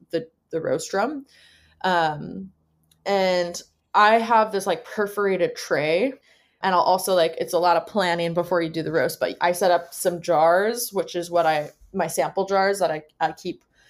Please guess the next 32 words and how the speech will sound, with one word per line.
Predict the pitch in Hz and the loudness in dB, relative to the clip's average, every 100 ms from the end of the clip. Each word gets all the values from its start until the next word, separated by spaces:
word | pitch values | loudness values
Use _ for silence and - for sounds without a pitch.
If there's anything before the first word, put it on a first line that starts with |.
| _ _ _ _ | _ _ _ _
not | 247 247 | 4 6
only | 226 208 | 6 2
roasted | 196 196 202 202 | 2 2 2 0
samples | 208 185 185 180 | 0 0 0 -2
from | 180 160 - | -2 -4 0
end | 254 262 | 0 0
of | 254 | 2
roast, | 262 247 254 - | 2 2 0 0
but | 175 - | 0 0
if | 180 170 | -4 -2
I'm | 160 160 | -4 -6
doing | - 156 160 160 | -8 -8 -8 -10
this | 160 160 - | -10 -10 -4
while | 156 160 | -2 -2
I | 156 | -4
profile | 165 165 165 156 | -8 -4 -2 0
out | 156 | -2
a | - | -2
coffee, | 208 214 214 220 226 - - | 0 0 0 -2 -4 -6 -6
I'll | 180 | -4
set | - 180 | 0 2
'em | 180 | 4
all | 170 165 | 4 6
up | 180 180 | 4 2
with | 175 160 - | -4 -4 -6
the | - _ _ | -20 _ _
degrees | 170 170 185 185 185 180 | -12 -8 -4 -2 -2 0
that | 175 | 2
I | 160 160 | 4 2
wanna | 160 160 160 | -2 -6 -6
pull | - 196 185 | -2 2 2
at. | 175 175 | 2 -2